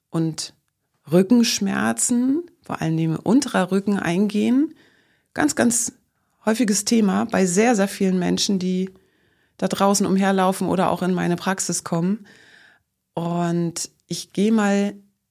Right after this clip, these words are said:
in diesem Video auf das Feinstoffliche ein, auf das Energetische, was möglicherweise dahinter stecken kann und bei ganz, ganz vielen, gerade bei chronischen Rücken- oder Nackenschmerzen,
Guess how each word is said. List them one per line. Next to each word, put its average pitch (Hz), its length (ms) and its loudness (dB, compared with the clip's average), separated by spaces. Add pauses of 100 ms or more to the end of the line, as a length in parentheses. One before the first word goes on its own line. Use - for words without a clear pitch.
in 185 120 2
diesem 175 260 2
Video 196 360 2
auf - 200 -6
das - 220 -4
Feinstoffliche 175 1000 -2
ein, - 280 -4
auf - 180 -10
das 160 200 -6
Energetische, 156 1000 -2
was - 280 -2
möglicherweise 175 720 0
dahinter 175 420 0
stecken 156 360 -4
kann 175 320 -2 (400)
und 170 160 -6
bei 175 120 0
ganz, 202 300 0
ganz 185 280 0
vielen, 180 560 0 (1300)
gerade 214 380 4
bei 180 160 0
chronischen 185 880 0 (720)
Rücken- 202 400 2
oder 170 240 0
Nackenschmerzen, 175 1160 -2